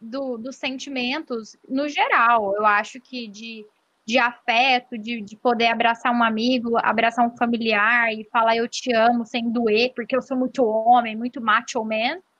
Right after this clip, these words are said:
E também essa questão de envelhecer, dos homens falarem, "Nossa, eu tô sofrendo pra caralho de tá ficando velho."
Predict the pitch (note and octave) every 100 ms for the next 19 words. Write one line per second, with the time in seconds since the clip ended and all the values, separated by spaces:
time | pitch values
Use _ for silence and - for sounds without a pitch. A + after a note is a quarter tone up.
0 | _ _ _ - C#4+ E4 D#4+ D#4+ E4 E4
1 | D#4+ D#4 D4+ D#4+ D#4 D4 D#4+ F#4 - E4+
2 | D4 B3+ G#3+ B3 A#3+ B3 D4+ F4+ D#4 C4+
3 | G#3+ G#3 G#3+ G#3+ A#3+ - B3 - A#3+ C4
4 | - B3 B3 B3+ - B3+ - - G#4+ D4+
5 | G#3 A#3 D#4+ G4+ F4+ - - D4+ _ -
6 | D#4 F#4 G#4+ C#4+ G#3+ G#3